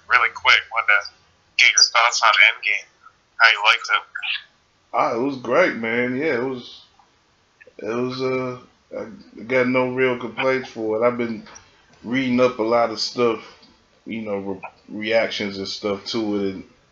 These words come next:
Speaker 2: you know, none of, none of, some things pop out, you know, some of the, with the time travel stuff and everything, but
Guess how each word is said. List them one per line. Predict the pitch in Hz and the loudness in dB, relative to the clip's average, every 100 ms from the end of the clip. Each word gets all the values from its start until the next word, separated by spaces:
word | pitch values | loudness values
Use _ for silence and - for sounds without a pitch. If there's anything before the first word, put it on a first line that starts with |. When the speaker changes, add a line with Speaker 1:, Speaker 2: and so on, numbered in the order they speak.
| _ _ _ - | _ _ _ -8
Speaker 2:
you | 117 | 0
know, | 113 113 104 - _ _ _ | 2 2 -2 -14 _ _ _
none | 95 123 143 135 | -4 2 2 2
of, | 123 - | -2 -4
none | 123 131 | -2 -2
of, | 123 - | -4 -6
some | - 165 160 | 0 2 2
things | 151 135 123 117 | -2 0 -2 -4
pop | - 117 110 113 | 0 2 2 0
out, | 110 - - | 0 0 -6
you | 110 | -8
know, | 104 101 | -8 -6
some | - 110 107 | -4 -4 -4
of | |
the, | 101 95 98 _ _ _ _ _ | -6 -8 -12 _ _ _ _ _
with | 107 - | -14 -12
the | 95 | -10
time | - 107 101 98 | -2 0 0 -2
travel | 110 101 95 92 | -2 -2 -2 -8
stuff | - 101 98 - | -8 -4 -4 -6
and | 98 | -10
everything, | 101 95 92 - 95 95 90 | -10 -10 -12 -10 -10 -10 -12
but | 92 | -12